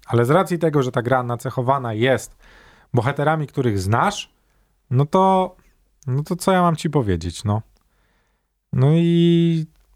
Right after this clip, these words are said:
no i takie też są głosy, że no jakby fajnie, ale i spoko, że Batman, ale tu nie ma Batmana.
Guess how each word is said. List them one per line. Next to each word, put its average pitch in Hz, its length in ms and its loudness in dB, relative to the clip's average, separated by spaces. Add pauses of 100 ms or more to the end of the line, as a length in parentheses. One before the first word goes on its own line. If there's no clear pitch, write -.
no 165 400 0
i 175 80 2
takie 175 260 0
też 160 180 -2
są 170 200 0
głosy, 104 420 0 (380)
że 110 260 -4 (180)
no 117 320 -4
jakby 120 220 -2
fajnie, 139 420 0
ale 90 280 -2 (880)
i 123 240 0
spoko, 143 400 -2
że 127 180 0
Batman, 120 440 -2
ale 117 180 0
tu 120 100 -4
nie 113 100 2
ma 107 160 2
Batmana. 90 460 -4